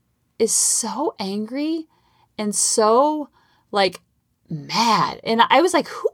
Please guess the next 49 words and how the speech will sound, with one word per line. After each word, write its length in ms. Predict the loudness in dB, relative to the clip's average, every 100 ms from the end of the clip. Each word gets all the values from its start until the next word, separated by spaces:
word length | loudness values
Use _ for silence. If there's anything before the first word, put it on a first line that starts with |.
| _
is 220 | -2 -2
that?" 460 | -2 -2 0 -2 -6 _ _ -20 -6
I 60 | -2
didn't 240 | -2 0 4
even 100 | 6
recognize 480 | 6 4 4 2 2
myself 320 | -2 0 0
in 80 | -2
the 60 | -4
picture, 340 | -6 -6 -6
and 160 | -4 2
I 160 | 2
swore, 680 | 2 -6 -8 -10 0 4 6
I 100 | 6
was 120 | 4 2
like, 160 | -2
Jennifer, 480 | -2 -2 0 -2 -2 _ _ _ _ -2
"Don't 300 | -2 -2 -6
you 160 | -8 _
ever 300 | 4 6 4
show 180 | 4 2
that 140 | 2 0
to 100 | -4
anyone. 260 | -4 0
I 80 | -2
cannot 340 | -2 2 2
believe 140 | 2 0
that." 100 | -2
She's 80 | -4
like, 100 | -6
"Oh 60 | 0
my 60 |
God, 120 | 0
it 60 | 2
was 140 | -2
funny. 380 | 0 2 4 2
You 60 | 2
were, 260 | -2 -4
you 100 | -6
know, 240 | -2 -2 -2
of 100 | -4
course 260 | -2 -2
kids 200 | -4 -6
are 60 | -6
gonna," 160 | -6 -2
I'm 100 | 0
like, 180 | -2 -4
"No, 320 | -6 -2 -4 -8 _ _ _
I'm, 320 | 4 6 2